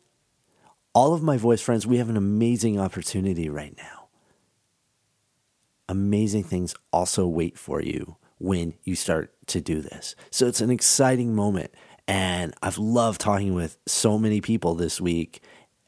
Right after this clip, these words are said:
You can feel like it's just this moment. So hope you enjoyed today. I sure did. Go out,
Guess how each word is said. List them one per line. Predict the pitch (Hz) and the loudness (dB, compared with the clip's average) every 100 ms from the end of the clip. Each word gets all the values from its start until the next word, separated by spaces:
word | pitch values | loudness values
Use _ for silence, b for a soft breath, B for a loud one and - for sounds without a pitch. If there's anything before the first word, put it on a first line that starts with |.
| _ _ _ _ | _ _ _ _
You | 104 | -2
can | - 101 | 0 -2
feel | - - 123 117 92 | -2 -2 2 2 0
like | 82 - - 90 - | -4 -8 -12 -12 -10
it's | - - | -8 -6
just | 101 - | -4 -2
this | 95 - | -2 0
moment. | 95 101 76 - b b b b | 0 0 -4 -10 b b b b
So | - 113 92 87 82 _ B B B B B - | 0 2 2 0 -4 _ B B B B B -4
hope | 135 135 | -2 4
you | 156 | 4
enjoyed | 117 95 90 90 | 4 2 0 0
today. | 87 80 80 78 76 - _ | -2 0 -2 -2 -4 -8 _
I | 101 | 0
sure | 101 - 85 | 0 0 -2
did. | 80 82 80 - b b b b b _ | -2 -2 -2 -6 b b b b b _
Go | 135 131 | 2 4
out, | 107 101 98 | 2 0 -2